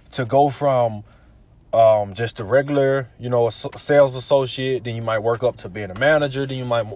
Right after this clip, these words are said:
work up to being a general manager. Then you might work up to being a, a corporate manager. Like, people, people, people are attached to the process in college. Like, we know that we gotta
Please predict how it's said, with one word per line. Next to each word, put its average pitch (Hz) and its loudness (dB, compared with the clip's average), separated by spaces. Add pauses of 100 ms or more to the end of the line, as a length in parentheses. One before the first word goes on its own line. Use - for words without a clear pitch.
work 117 -2
up 113 -8
to 104 -14
being 104 -10
a 95 -14 (200)
general 160 -2
manager. 143 -2 (280)
Then 135 -6
you 139 -4
might 127 -2
work 123 0
up 120 -2
to - -14
being 127 -6
a, 107 -2 (240)
a 107 -2
corporate 160 2
manager. 147 0
Like, 135 -2
people, 214 -6
people, 220 -8 (760)
people 214 0
are 151 4
attached - 0
to - -8
the 139 -8
process 160 -4
in 123 -6
college. 139 -2
Like, 113 -2
we 139 -4
know 147 4
that 143 0 (460)
we 131 -4
gotta 120 2